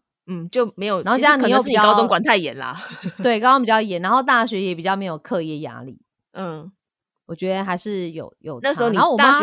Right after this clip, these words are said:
Speaker 2: 就好像没有
Speaker 1: 大学住，住外面的状况就有点像你哥在五专的时候，
Speaker 2: 对，
Speaker 1: 所以你这时候才能
Speaker 2: 对，对，对。
Speaker 1: 感受到你哥说的那个自由啦。
Speaker 2: 对，那时候就换我妈说：<laughs> “啊，你下面写准备回来。”
Speaker 1: 嗯。
Speaker 2: <laughs> 你说：“要不要回家？要不要回家？”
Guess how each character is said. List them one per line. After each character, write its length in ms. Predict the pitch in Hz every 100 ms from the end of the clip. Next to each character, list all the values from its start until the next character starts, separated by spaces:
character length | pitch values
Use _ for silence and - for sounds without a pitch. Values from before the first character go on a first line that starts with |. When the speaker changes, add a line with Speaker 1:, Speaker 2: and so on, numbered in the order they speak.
| 190
Speaker 2:
就 80 | 339
好 100 | 214
像 60 |
没 100 | 269
有 80 | 226
Speaker 1:
大 20 |
学 20 |
住， 0 |
住 60 | 202
外 160 | 233 226
面 180 | 220
的 100 | 185
状 160 | 165 190
况 140 | 190
就 80 | 190
有 80 | 190
点 80 | 165
像 160 | 180
你 80 | 151
哥 160 | - 165
在 140 | 175
五 120 | 156
专 220 | 143 151 151
的 80 |
时 160 | 151 -
候， 160 | 147 135
Speaker 2:
对， 180 | 294 269
Speaker 1:
所 80 | 262
以 60 |
你 40 | 247
这 80 | 240
时 60 |
候 80 | 240
才 140 | 208
能 0 |
Speaker 2:
对， 80 | 214
对， 20 |
对。 40 | 165
Speaker 1:
感 120 | 165
受 100 | 233
到 140 | 220
你 100 | 190
哥 140 | 170 202
说 140 | 214
的 60 | 202
那 80 | 196
个 80 | 196
自 240 | 208 170
由 180 | 139 131
啦。 340 | 139 123 127 _ _ _ _
Speaker 2:
对， 300 | 185 151 110
那 80 | 220
时 120 | 320
候 40 | 294
就 120 | 302
换 120 | 302
我 60 | 202
妈 180 | 214 240
说： 220 | 240 240 -
<laughs> 80 | -
“啊， 80 | 262 294
你 80 | 285
下 100 | 285
面 120 | 277
写 100 | 233
准 160 | 175
备 80 | 180
回 160 | 185 202
来。” 180 | 147 165 - -
Speaker 1:
嗯。 880 | 185 190 190 185 180 185 175 220 -
Speaker 2:
<laughs> 160 | - -
你 80 | 277
说 100 | 294
：“要 60 | 311
不 60 | 339
要 260 | 320 320
回 160 | 339 220
家？ 320 | 240 208 208
要 60 | 262
不 40 |
要 60 | 269
回 120 |
家？” 120 | 185